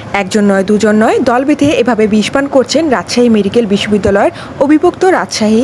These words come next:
রংপুর, দিনাজপুর, সিরাজগঞ্জ সহ বিভিন্ন নার্সিং কলেজের শিক্ষার্থীরা। তবে স্বস্তির বিষয়,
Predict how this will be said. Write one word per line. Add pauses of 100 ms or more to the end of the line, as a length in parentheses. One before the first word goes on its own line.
রংপুর,
দিনাজপুর,
সিরাজগঞ্জ
সহ (400)
বিভিন্ন (140)
নার্সিং
কলেজের
শিক্ষার্থীরা। (1080)
তবে (100)
স্বস্তির
বিষয়,